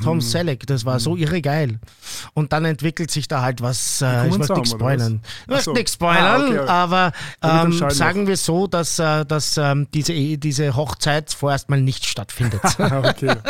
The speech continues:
Speaker 2: alles klar.
Speaker 1: Aber ich denk, äh, jetzt, wo du mir sagst, das ist doch eine schwule Rom-Com, das muss man so sagen. Aber, ähm, äh, da haben wir lang nix, ne?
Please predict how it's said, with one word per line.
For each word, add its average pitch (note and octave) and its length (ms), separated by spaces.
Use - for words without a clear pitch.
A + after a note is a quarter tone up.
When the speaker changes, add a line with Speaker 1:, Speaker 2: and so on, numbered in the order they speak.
Speaker 2:
alles C3 240
klar. - 200
Speaker 1:
Aber D#3+ 200
ich D3+ 60
denk, E3 240
äh, D3+ 300
jetzt, D#3 240
wo G#3 80
du G3 80
mir E3 100
sagst, - 300
das B2+ 160
ist - 160
doch - 140
eine F3+ 100
schwule A#3 400
Rom-Com, D3 400
das C3 160
muss C#3 160
man D#3+ 80
so D#3+ 140
sagen. E3 320
Aber, D3+ 280
ähm, D3+ 260
äh, F3 260
da D3 120
haben C3 100
wir C3+ 60
lang A#2+ 240
nix, - 420
ne? F3 220